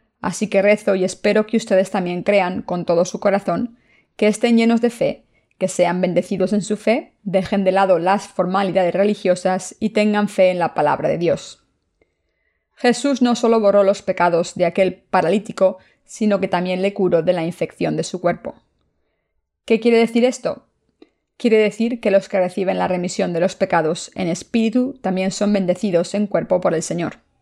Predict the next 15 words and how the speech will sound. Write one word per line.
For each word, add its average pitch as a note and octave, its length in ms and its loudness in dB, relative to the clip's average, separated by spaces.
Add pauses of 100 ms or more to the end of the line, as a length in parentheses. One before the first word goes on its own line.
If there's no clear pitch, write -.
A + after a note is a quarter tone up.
(1120)
Todos G#3+ 200 4
los G3 160 2
padres G#3+ 480 2
quieren E3+ 280 -6
a F3 80 -4
sus F#3+ 140 -4
hijos. - 460 -4 (340)
¿Quién D4 320 2
podría G#3 400 2
odiar F#3+ 400 0
a F#3+ 120 0
sus - 200 -8
hijos A3+ 300 0
y E3+ 60 -4
maldecirlos? F3 840 -4